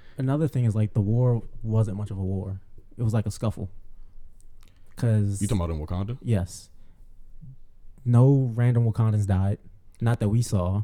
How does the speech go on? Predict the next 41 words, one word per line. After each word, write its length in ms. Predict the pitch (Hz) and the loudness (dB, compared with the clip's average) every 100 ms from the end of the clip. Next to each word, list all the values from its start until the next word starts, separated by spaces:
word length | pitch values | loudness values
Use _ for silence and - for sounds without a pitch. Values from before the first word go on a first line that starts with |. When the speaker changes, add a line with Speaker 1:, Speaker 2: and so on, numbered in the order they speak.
| - | -4
Speaker 2:
Yeah. 160 | - 92 - 90 | -12 -12 -8 -4
Speaker 1:
We 80 | |
saw 220 | 107 120 110 | -2 0 0
them, 260 | 107 101 | 0 0
like, 220 | 98 104 - - - - - | -2 -4 -8 -16 -18 -18 -18
fighting, 640 | - - 98 147 117 107 104 | -16 -8 -4 0 4 4 2
but 280 | 101 95 - - - - - | 0 -2 -8 -18 -20 -18 -4
there 100 | 120 | 0
was 180 | 117 95 | 0 -2
hardly 320 | 127 120 113 | -2 -2 -2
any 120 | 110 | -2
bloodshed. 380 | 104 104 101 98 | 2 0 2 0
I 80 | 104 | 0
get 100 | 123 | 0
it's 100 | 127 | -2
P 120 | 135 | -2
G 120 | 123 | -2
thirteen. 680 | 123 123 - 117 113 113 123 - - - | -2 -2 0 2 2 0 -2 -10 -12 -4
They 100 | 110 | -2
hit 220 | - 120 | 0 0
all 180 | 104 113 | 0 0
their 120 | 117 | 0
kill 260 | - 120 | 2 2
quota 460 | 120 120 117 113 113 - | 8 8 8 2 0 0
in 140 | 107 | 2
the 60 | 113 | 4
beginning 300 | 123 120 123 | 4 4 4
of 80 | 120 | 4
the 60 | |
movie. 300 | 113 110 107 | 4 4 2
It 80 | 98 | 0
wasn't 320 | 98 110 104 | -2 -2 -6
too 140 | - 120 | -6 -2
balanced 360 | 110 104 - | -2 -2 -4
for 80 | 98 | -6
me, 380 | 98 98 98 104 - - - - - | -4 -4 -6 -8 -12 -20 -20 -20 -8
but 360 | 101 98 95 - | -2 0 0 -2
that's, 240 | 120 147 - | -6 -6 -2
that's 200 | 165 120 | -2 0
really 200 | 95 90 | 0 0
it. 180 | 95 | -2